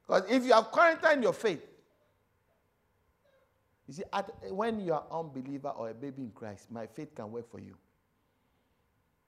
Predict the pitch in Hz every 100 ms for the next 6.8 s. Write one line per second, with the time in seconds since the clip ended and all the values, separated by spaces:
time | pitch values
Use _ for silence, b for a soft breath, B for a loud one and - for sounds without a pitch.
0 | _ _ - 113 123 - 120 120 - b
1 | b _ 107 131 135 131 131 123 - -
2 | - 120 - 147 151 143 123 101 117 110
3 | 151 143 127 113 123 120 110 104 107 98
4 | _ b b b b 113 143 135 135 -
5 | - - 139 175 202 170 151 135 123 117
6 | - _ 117 101 143 170 120